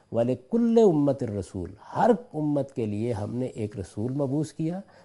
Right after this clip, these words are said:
فَإِذَا جَاءَ رَسُولُهُمْ قُضِيَ بَيْنَهُمْ بِالْقِسْطِ، اور جب جب ہم کسی رسول کو مبعوث کرتے اس قوم کے لیے عدالت لگاتے، دنیا میں اس کا فیصلہ کرتے، نہایت انصاف کے ساتھ اہل حق کے لیے یہ فیصلہ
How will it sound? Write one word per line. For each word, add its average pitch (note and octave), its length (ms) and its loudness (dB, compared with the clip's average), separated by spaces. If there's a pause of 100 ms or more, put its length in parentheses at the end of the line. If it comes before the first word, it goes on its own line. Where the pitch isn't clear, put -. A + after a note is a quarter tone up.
(140)
فَإِذَا A#2 380 2
جَاءَ A#2+ 400 6
رَسُولُهُمْ D3+ 580 2 (140)
قُضِيَ G#3+ 320 8
بَيْنَهُمْ B2+ 460 4
بِالْقِسْطِ، F2 480 -8 (300)
اور C3 240 -2
جب A#2 340 4
جب F#3+ 280 8
ہم F#3 140 6
کسی D#3+ 240 2
رسول C3 300 0
کو C#3 140 -2
مبعوث A#2 420 0
کرتے F3+ 360 0
اس E3+ 240 -4
قوم C3+ 260 0
کے C3 100 -2
لیے A#2 160 0
عدالت A#2 400 2
لگاتے، D#3+ 380 2
دنیا C#3+ 360 2
میں C#3 100 2
اس A2+ 100 -2
کا A#2+ 180 0
فیصلہ G2 280 0
کرتے، D#3+ 420 -2
نہایت F3 440 10
انصاف C3+ 420 4
کے A2 100 -2
ساتھ E2+ 280 0 (580)
اہل C3 220 4
حق C#3 360 4
کے F#3 80 6
لیے F3 200 6
یہ E3+ 180 4
فیصلہ A#2+ 280 2